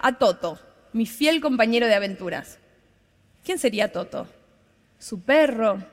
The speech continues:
¿Su hermano? ¿Su mejor amigo? Y hacemos esto también para que los chicos se vayan dando cuenta de que los libros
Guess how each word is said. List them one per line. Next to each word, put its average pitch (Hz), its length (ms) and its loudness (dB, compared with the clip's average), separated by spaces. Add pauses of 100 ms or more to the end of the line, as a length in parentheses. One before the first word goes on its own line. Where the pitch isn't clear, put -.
(160)
¿Su - 140 -4
hermano? 233 520 2
¿Su 220 140 -8
mejor 220 260 -4
amigo? 254 500 0 (1000)
Y 277 60 0
hacemos 359 340 -2
esto 349 240 -4
también 277 500 2
para 254 160 0
que 254 60 -2
los 262 100 -2
chicos 330 220 -6
se 269 140 0
vayan 294 340 0
dando 262 260 0
cuenta 277 300 2
de 233 100 2
que 226 80 -4
los 208 160 -2
libros 254 580 0